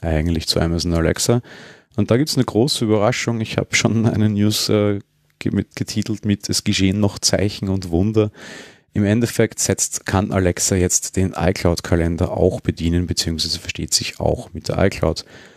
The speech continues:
Anfang musste sich Amazon ja relativ große Kritik anhören, dass man eben keine Kalender- und Office-Lösungen unterstützt.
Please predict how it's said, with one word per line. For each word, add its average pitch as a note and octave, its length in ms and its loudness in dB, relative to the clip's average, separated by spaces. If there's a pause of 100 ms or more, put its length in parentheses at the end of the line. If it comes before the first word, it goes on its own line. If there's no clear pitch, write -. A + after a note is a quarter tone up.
(180)
Anfang C3 300 2
musste C3 260 0
sich A#2 260 0
Amazon A2+ 360 2
ja A2+ 100 4
relativ G#2 380 -2
große - 340 0
Kritik - 400 -2
anhören, A#2+ 300 2
dass G2+ 160 -2
man G2 120 -2
eben F#2+ 280 -2
keine G2+ 320 2
Kalender- G2+ 580 2
und G2+ 200 -2
Office-Lösungen G#2 680 0
unterstützt. - 520 -2